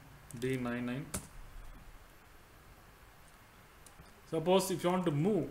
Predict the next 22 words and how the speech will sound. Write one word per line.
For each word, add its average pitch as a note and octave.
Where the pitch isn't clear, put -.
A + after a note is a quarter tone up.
you C#3
can D3
give E3+
block C3+
command, A2
M C#3
M, G3
M B2
M, D#3+
E. A#2+
Okay, D3
so -
you C3+
can C#3
give D#3
C D#3
C, D#3+
C D3+
C, D3+
A C3+
or C3
B, D3+